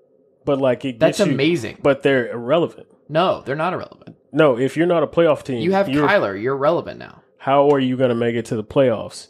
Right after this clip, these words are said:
Speaker 2: Well,
Speaker 1: when
Speaker 2: eventually,
Speaker 1: you have
Speaker 2: great
Speaker 1: that
Speaker 2: quarterbacks
Speaker 1: jug-
Speaker 2: make the playoffs. That's how it works. Like,
Speaker 1: Yeah, but when you have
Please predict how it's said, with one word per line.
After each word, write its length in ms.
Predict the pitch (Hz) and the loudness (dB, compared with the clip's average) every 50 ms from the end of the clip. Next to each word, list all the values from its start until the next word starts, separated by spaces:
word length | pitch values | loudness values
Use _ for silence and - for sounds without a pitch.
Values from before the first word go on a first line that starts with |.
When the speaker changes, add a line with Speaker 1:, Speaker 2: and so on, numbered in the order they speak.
| _ | _
Speaker 2:
Well, 120 | - 151 165 165 | -4 -2 -2 0
Speaker 1:
when 100 | 156 185 208 | 0 0 0
Speaker 2:
eventually, 220 | - - - - | 2 4 4 4
Speaker 1:
you 80 | 143 143 | 2 2
have 140 | 139 143 147 | 2 2 2
Speaker 2:
great 140 | 185 196 190 | 2 2 2
Speaker 1:
that 120 | 135 131 | 2 2
Speaker 2:
quarterbacks 280 | 196 190 175 160 143 143 | 2 2 2 2 4 4
Speaker 1:
jug- 100 | 143 143 | 2 2
Speaker 2:
make 180 | 147 143 - | 0 -6 -6
the 60 | - 127 | -8 -6
playoffs. 480 | 120 131 113 87 - - - - - | -4 -2 -2 -2 -4 -10 -18 -20 -10
That's 160 | - 120 120 - | -10 -10 -4 -2
how 140 | 156 127 104 | -2 -2 -2
it 60 | - | -4
works. 280 | 87 85 - - - - | -10 -14 -14 -16 -8 -6
Like, 220 | 123 123 117 _ _ | -6 -6 -6 _ _
Speaker 1:
Yeah, 140 | - 139 147 | -2 0 0
but 140 | 139 127 127 | 0 0 -4
when 180 | 120 131 131 127 | -4 -4 -6 -6
you 100 | 127 131 | -6 -8
have 240 | 131 123 113 - | -8 -10 -10 -12